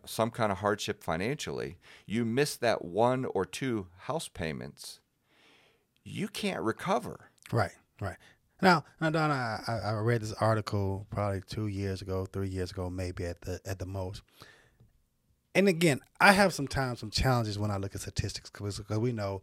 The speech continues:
Speaker 2: only 'cause it's written in black and white on, on, online don't mean it's, it's so. However, I kind of was in agreement when I saw this. It said sixty-five percent of our American population doesn't have five hundred dollars in savings.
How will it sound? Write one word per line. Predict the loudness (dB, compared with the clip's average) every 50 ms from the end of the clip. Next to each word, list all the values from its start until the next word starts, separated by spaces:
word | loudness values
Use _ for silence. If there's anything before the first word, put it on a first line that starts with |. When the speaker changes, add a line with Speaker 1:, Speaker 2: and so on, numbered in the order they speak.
| -12 _ -2
Speaker 2:
only | 2 2 4
'cause | 4 4 4 4
it's | 2 4
written | 4 4 4 4 2
in | 0 0 0
black | 2 2 0 2 0
and | -2 0 2
white | 2 4 4 2
on, | 2 0 0 0 -2 -4 -4 -4
on, | -2 0
online | 2 2 2 2 0 0 0 0 2
don't | 0 0 2
mean | 2 0 0 0
it's, | -2 -4 -6 -8 -12 -20 -12 -6
it's | 0 0 2
so. | 4 6 6 4 4 4 -2 -10 -20 -20 -20 _ _ -20 -20 _ _ _ _ _
However, | -2 2 4 6 8 10 10 8 8 6 0 -2 -4 -8 _ _ _ 2
I | 6 8 8 8 8 6 4
kind | 0 0 2 4 4 4 4 4
of | 2 0 -2 _ _ _ _ _ -20 -20 -20 -20 -20 _ _ _ _ _ _ _ _
was | 4 4 6
in | 6 4
agreement | 2 0 0 4 4 6 6 6 4 2 0 0 0
when | 0 0
I | 2
saw | 2 2 2 2 2 2 2
this. | 2 0 0 -2 -4 -8 -12 -16 _ _ _ _ _ _ _
It | -4
said | 0 0 2 2 2
sixty-five | 2 2 2 2 0 0 2 0 2 2
percent | 0 0 0 0
of | 0 2
our | 2 2 2 2
American | 2 2 4 4 2 2 0 -2
population | 0 0 0 2 0 0 0 0 -2 -2 -4 -6 -10 -10 -12 -12 -14 -8 -2
doesn't | 2 2 4 4 2 0 -4
have | -2 0 0 2 2 0 -2 -4
five | -2 -2 0 0 0 -2
hundred | -4 -4
dollars | -4 -4 -4 -6
in | -8
savings. | -8 -6 -6 -6 -6 -8 -12 -14 -18 -20